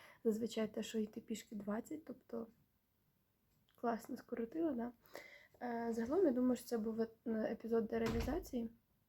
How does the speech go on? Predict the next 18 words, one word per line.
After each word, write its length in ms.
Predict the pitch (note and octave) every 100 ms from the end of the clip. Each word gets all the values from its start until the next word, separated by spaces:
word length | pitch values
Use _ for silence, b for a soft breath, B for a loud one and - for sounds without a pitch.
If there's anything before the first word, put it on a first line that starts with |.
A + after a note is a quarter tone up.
| _ _ _ _ _
а, 400 | B3 A#3 A3+ A3+ A#3
і 60 |
такого 420 | B3 B3 B3 A3+ A3+
провалу 460 | - A#3 A#3 A3+
в 60 | A#3
пам'яті. 440 | - A3 A3+ - -
Таку, 240 | - -
ну, 120 | C#4
типу, 180 | C4 A#3+
я 80 | A3+
розфокусована 720 | A#3 - B3 A3+ A3+ G#3+ A3
просто 320 | A3+ A#3 -
була 160 | A#3+ A#3+
в 80 | A#3
той 100 | B3
момент, 300 | A3+ A#3+ E4
я 80 | C#4+
думаю, 320 | B3 A3+ A#3